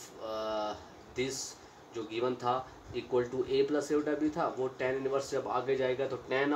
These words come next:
of हो जाएगा। तो tan A plus iota B किसके बराबर बन जाएगा? cos phi plus iota sin phi, ठीक है student। First इक्वेशन से मैं ऐसे लिख सकता हूँ ना, क्योंकि tan inverse इसके साथ था, तो जब इसके साथ आएगा A plus iota B के साथ तो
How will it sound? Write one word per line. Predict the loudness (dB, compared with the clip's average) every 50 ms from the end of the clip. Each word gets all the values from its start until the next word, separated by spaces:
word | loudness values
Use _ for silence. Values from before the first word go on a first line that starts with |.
| 4 4
of | 2 0
हो | 0 2
जाएगा। | 2 2 2 2 -2 -4 -4 -6 -12 -20 -20 -20 -20 -20 -20 -10 -10
तो | -8
tan | -4 0 0 0 2 4
A | 2 2 2 2
plus | 2 0 0 0 2
iota | 0 0 0 2 0 0 0 0
B | -6 -8 -8 -8
किसके | -8 -10 -6 -4 -4 -2
बराबर | -2 0 -2 0 0 -2
बन | -2 -4 -4 -2
जाएगा? | -2 -2 -2 0 0 0 0 -2 -6 -16 -20 -20 -20 -20 -20 -18 -8 -2
cos | 0 2 4 4 2 0 -2 -6 -10 -12 -12
phi | -4 -2 0 0 0 0 -4 -6 -8 -10 -6
plus | -4 -4 -4 -4 -6 -10 -12 -10 -8 -6
iota | -6 -4 -4 -6 -4 -4 -4 -4 -4 -4
sin | -6 -8 -6 -4 -2 0 0 0 -2 -4 -10 -14 -18 -20 -20 -18 -18 -18 -18 -18 -4 -2
phi, | 0 0 0 -2 -6 -12 -16 -16 -10 -4
ठीक | 0 2
है | 2 2
student। | 4 2 2 2 0
First | -2 -2 -2 -2 -4
इक्वेशन | -2 -2 -2 -2 -2 -6 -8
से | -6 -4
मैं | -2 -2
ऐसे | -2 0 -2
लिख | -2 -2
सकता | -2 -6 -6 -4 -2 -2
हूँ | 0 0
ना, | -2 -2
क्योंकि | -2 -4 -2 -2 -2 -2
tan | 0 0 0 0
inverse | 0 2 4 2 2 2 0 -2
इसके | -2 0 -2 -2
साथ | 0 0 -4 -2 -2 -4
था, | -2
तो | -2 0
जब | -2 -2 -2 -4
इसके | -8 -2 -2 -2
साथ | -2 0 -2 -2 -2
आएगा | -2 0 0 0
A | 0 0 0 0
plus | -2 -2 0 -2
iota | -2 0 0 -2 -2
B | -2 -8 -8 -8
के | -10
साथ | -6 -6 -8 -6 -4 -4
तो | -4 -4